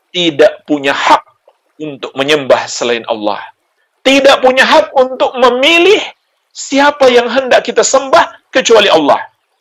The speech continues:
Sebagaimana kita tidak punya hak untuk memilih agama selain Islam. Kenapa jemaah sekalian?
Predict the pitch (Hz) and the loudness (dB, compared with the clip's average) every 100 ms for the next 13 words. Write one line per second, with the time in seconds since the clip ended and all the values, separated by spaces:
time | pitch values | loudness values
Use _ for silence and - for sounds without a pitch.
0 | _ _ _ _ - - 202 208 226 214 | _ _ _ _ -10 -2 2 2 2 0
1 | 208 220 202 202 190 - 185 - 285 - | -2 -2 0 2 2 2 0 2 0 0
2 | - _ _ _ _ _ _ _ _ _ | -10 _ _ _ _ _ _ _ _ _
3 | _ _ _ _ _ _ _ - 220 233 | _ _ _ _ _ _ _ 0 0 0
4 | 226 285 285 _ _ _ _ _ _ _ | 0 0 0 _ _ _ _ _ _ _
5 | 190 202 254 240 220 196 214 196 - 170 | -2 2 2 2 2 2 2 2 0 0
6 | 160 - 160 127 101 _ - 240 277 277 | 0 -4 -2 -2 -4 _ -10 -2 0 2
7 | 220 214 226 214 - 233 277 | 2 2 0 0 -2 -2 -2